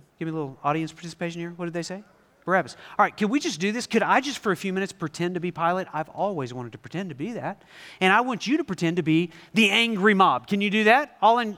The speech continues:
all in, you, some of you have been an angry mob lately. I understand. This is your opportunity to get it all out, okay? So here we go. I'm Pilate. You be Barabbas. I mean, you be the angry mob. Here we go. Are you ready? Who would you have released to, to you today?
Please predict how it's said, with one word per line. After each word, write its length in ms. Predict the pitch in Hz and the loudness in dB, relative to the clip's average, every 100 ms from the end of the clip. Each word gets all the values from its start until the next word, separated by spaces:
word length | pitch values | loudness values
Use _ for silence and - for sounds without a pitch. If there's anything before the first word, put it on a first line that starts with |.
| - | -4
all 160 | 190 220 | -4 -4
in, 80 | 160 | -8
you, 360 | 196 156 170 | -16 -16 -18
some 300 | 170 - 269 | -14 -6 -2
of 40 | 311 | -2
you 140 | 220 - 143 | -2 -6 -2
have 180 | 190 175 | 0 0
been 160 | 214 | 0
an 80 | 330 | 0
angry 280 | 220 156 139 | 0 0 -2
mob 220 | 127 117 | -2 -2
lately. 280 | 120 113 120 | -4 -4 -2
I 40 | |
understand. 360 | 170 226 254 254 | -2 0 -2 -2
This 100 | 247 | -2
is 120 | 254 | -2
your 120 | 262 | 2
opportunity 480 | 226 226 214 202 185 | 2 0 -8 -6 -8
to 120 | - | -8
get 160 | - 180 | -4 -2
it 60 | 175 | 0
all 180 | 160 | -2
out, 140 | 101 120 | -4 -8
okay? 240 | 170 233 - - - | -6 -8 -8 -18 -4
So 160 | 196 170 | 2 4
here 140 | 269 | 6
we 100 | 269 | 6
go. 160 | 220 - - - | 4 2 -10 2
I'm 280 | 180 240 320 | 4 4 4
Pilate. 480 | 262 254 233 240 - - - | 4 6 4 2 -2 -14 -6
You 240 | 165 240 | 0 4
be 140 | 233 | 4
Barabbas. 600 | 220 226 220 160 - - - - | 6 6 6 4 -2 -14 -16 -4
I 100 | 185 | 0
mean, 220 | 214 220 180 | 0 0 2
you 140 | 262 | 6
be 160 | 262 240 | 6 8
the 200 | 240 185 | 6 4
angry 300 | 220 220 220 | 2 4 6
mob. 260 | 180 113 - - | 6 4 -4 2
Here 160 | 262 | 2
we 100 | 254 | 4
go. 220 | 226 131 - | 4 2 0
Are 60 | |
you 80 | 175 | 4
ready? 320 | 214 285 330 - _ _ - - - | 6 6 2 -4 _ _ -20 -2 4
Who 260 | 427 415 | 6 6
would 140 | 370 254 | 4 6
you 120 | 370 | 6
have 280 | 370 381 359 | 8 6 6
released 460 | 392 392 403 - | 8 8 8 6
to, 280 | 370 349 196 190 | 4 4 2 0
to 100 | 285 | 4
you 260 | 320 302 285 | 6 6 4
today? 400 | 285 262 214 | 4 4 4